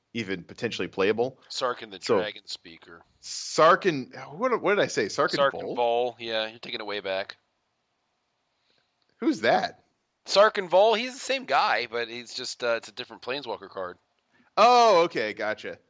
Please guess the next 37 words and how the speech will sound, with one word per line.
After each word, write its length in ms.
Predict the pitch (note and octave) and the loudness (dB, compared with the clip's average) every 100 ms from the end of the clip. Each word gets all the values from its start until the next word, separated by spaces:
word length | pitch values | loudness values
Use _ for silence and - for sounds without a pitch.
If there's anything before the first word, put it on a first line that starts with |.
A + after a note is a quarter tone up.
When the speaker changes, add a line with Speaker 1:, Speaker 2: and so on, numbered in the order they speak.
| _ | _
Speaker 1:
No, 220 | B2+ A#2+ | -4 -4
this 180 | C3+ - | -6 -14
is, 160 | C3+ | -4
uh, 120 | B2+ A2 | 0 0
yeah, 180 | G#2+ | -2
Sarkhan 340 | F#2 C#3 C3+ C3 | -4 -4 -6 -6
the 60 | |
Dragon 240 | A2 G#2 F#2+ | -6 -6 -6
Speaker, 300 | - E2+ E2 | -14 -18 -18
the 280 | F2 E2+ F2+ | -16 -18 -18
red 400 | F#2 G#2 G2+ F#2+ - - | -6 -2 -2 -4 -14 -10
Planeswalker 680 | G2+ F#2 F2+ F2+ F2+ F#2+ | -10 -10 -8 -8 -8 -10
from 400 | F2+ - F2+ E2+ | -12 -10 -8 -10
Khans 460 | - F2 F2 F2 F2+ | -12 -10 -8 -10 -12
of 200 | E2 E2+ | -14 -12
Tarkir, 540 | - C2 - A1 - - _ - _ _ | -10 -10 -12 -18 -18 -20 _ -20 _ _
the 140 | F#2+ - | -10 -6
expert 540 | G#2+ - G#2 E2+ - _ - | -6 -4 -6 -6 -12 _ -6
level 440 | F#2 F2 E2+ - _ | -4 -4 -8 -10 _
expansion 440 | - - E2+ E2 | -12 -6 -6 -6
set 200 | E2+ D#2+ | -8 -8
from 220 | - D#2 - | -8 -12 -14
Wizards 240 | - E2+ E2 | -16 -16 -18
of 40 | |
the 60 | - | -12
Coast 300 | - B1+ - | -10 -10 -10
for 160 | D#2 C#2+ | -14 -12
Magic 340 | C#2+ C#2 - | -12 -14 -14
the 80 | - | -10
Gathering. 300 | D#2 - F2 - - - - | -10 -10 -14 -18 -20 -10 0
Um, 540 | A2+ A2 G#2+ G#2+ G#2+ _ - - - - - _ _ _ - | 4 4 4 2 -8 _ -14 -14 -14 -20 -20 _ _ _ -8
<laughs> 320 | - - - | -6 -6 -6
so, 800 | - - - G3 F#3+ E3+ C#3+ C#3 - - - - _ _ | -4 -2 2 4 6 4 4 -2 -10 -20 -20 -20 _ _
uh, 420 | A#2+ A#2 A#2 A2+ - B1+ - | 0 2 2 0 -2 -10 -2
as 200 | D3+ D3 | -2 -2
a 40 | |
Sultai 800 | C#3 F3+ F3 F3+ C#3+ C3+ C3 C#3 | -4 -2 0 2 2 2 -2 -10